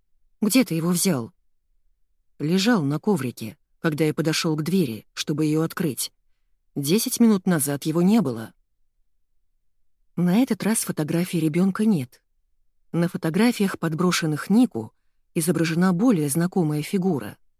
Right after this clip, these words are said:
Хотя я стою спиной к объективу, сразу же узнаю себя.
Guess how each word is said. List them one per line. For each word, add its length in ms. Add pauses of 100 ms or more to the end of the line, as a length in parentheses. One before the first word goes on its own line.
(580)
Хотя 220
я 80
стою 260
спиной 440
к 100
объективу, 680 (420)
сразу 380
же 140
узнаю 340
себя. 480